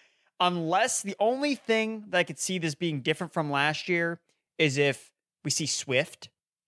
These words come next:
take on a larger role of the targets, 'cause Miles Sanders obviously was not commanding any targets in this offense. But besides that, I mean, it should be Devonta Smith as a wide receiver one alongside A J Brown in this offense for the rest of the season, with Dallas Goedert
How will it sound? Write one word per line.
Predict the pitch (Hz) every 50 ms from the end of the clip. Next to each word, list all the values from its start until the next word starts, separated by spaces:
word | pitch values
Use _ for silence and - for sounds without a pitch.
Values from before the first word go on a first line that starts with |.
| _ -
take | - 165 165 -
on | 160 151
a | 143
larger | 139 135 131 135 139 127 139 143 139 139 131
role | 127 131 131 135 135 135 135 -
of | - 135 123
the | 123 120
targets, | - - 123 123 131 127 147 147 -
'cause | - - 123
Miles | 127 117 120 117
Sanders | - 127 117 120 113
obviously | 120 117 110 - 123 110
was | 107 - 120 107
not | 117 110 110 -
commanding | 120 113 110 110 110
any | 107 104 104
targets | - 107 104 110 104
in | -
this | 110 101
offense. | 104 95 110 - 143 156 160 - - - _ _ _ _ _ _ _ _ _
But | 151 143 -
besides | 147 - - 147 147 175 180 147 131
that, | 120 107 113 139 170 208 208 - _ _ _ _ _ _ _ _ _ _ _ _ _ _ _ _ _ -
I | 139 139
mean, | 147 151 160 160
it | 160 147
should | - - 160 175 180
be | 190 196 180 151 127 - _ _ _ _ _ _
Devonta | - 143 147 147 156 151 160 139
Smith | - 151 165 -
as | 143 135
a | 135 127
wide | 113 117 123 139 135
receiver | 143 131 - 151 143 131
one | 113 131 147 147
alongside | 131 120 117 120 131 139 143 135 - 143 135 127 -
A | 120 135
J | 127 131 131 131
Brown | 98 113 117 139 147 139 123
in | 117 123
this | 123 113 -
offense | - 113 135 170 175 - 120 110 110 117 117 - - - - _ _ _ _ -
for | 160 147
the | 147
rest | 147 147 139
of | -
the | 127
season, | - - 180 190 131 92 - - _ _
with | - 139 135 -
Dallas | 139 135 139 139 131 -
Goedert | - 127 131 135 131 127 127 123 -